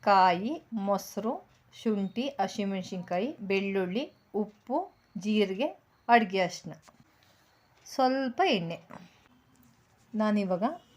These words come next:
ಒಂದು ಒಲೆ ಮೇಲೆ ಪಾತ್ರೆ ಇಟ್ಕೊಂಡು ಸಾಂಬಾರ್ ಸೌತೆಕಾಯಿನ ಬೇಯಿಸ್ಕೊತಾ ಇದ್ದೀನಿ. ಈಗ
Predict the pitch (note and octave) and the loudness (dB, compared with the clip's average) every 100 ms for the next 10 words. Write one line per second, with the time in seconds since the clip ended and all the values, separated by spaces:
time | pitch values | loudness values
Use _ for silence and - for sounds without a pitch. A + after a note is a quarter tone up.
0 | - G#3 G#3 G3+ F#3+ F3+ G#3+ A3+ F#3+ F3+ | -10 -2 0 0 0 2 4 6 4 0
1 | F3+ F3 E3+ F#3 F3+ - F3 E3 G#3+ C4+ | 0 0 0 -2 -2 -4 -4 -2 -4 -4
2 | - F#3+ F#3+ G3+ - E3+ F3 D#3+ D#3+ D#3+ | 0 0 2 0 -2 -6 -6 -6 -4 -2
3 | B3 - - - _ _ - G#3 G#3+ - | -4 -4 -18 -20 _ _ -2 0 0 -2
4 | F#3 F3+ E3 E3 D#3 D#3+ - - - - | -6 -2 -4 -4 -10 -12 -20 -20 -20 -20
5 | _ _ _ G3 G3+ | _ _ _ -10 -4